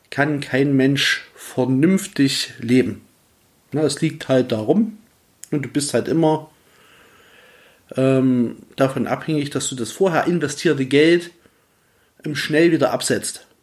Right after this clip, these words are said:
Und dann lässt du dich ganz schnell dazu verleiten, erstens den Kunden Scheiße zu erzählen,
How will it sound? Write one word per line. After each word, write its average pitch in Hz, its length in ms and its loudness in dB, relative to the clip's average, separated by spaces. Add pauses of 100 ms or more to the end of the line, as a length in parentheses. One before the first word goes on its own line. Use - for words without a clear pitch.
(140)
Und 131 180 -4
dann 139 220 2
lässt 143 260 0
du 147 40 -12
dich 139 160 -4
ganz 175 200 2
schnell 170 180 2
dazu 156 280 0
verleiten, 139 460 2
erstens 143 340 -4
den 139 120 -6
Kunden - 280 -4
Scheiße 139 320 -2
zu 170 120 -2
erzählen, 185 540 2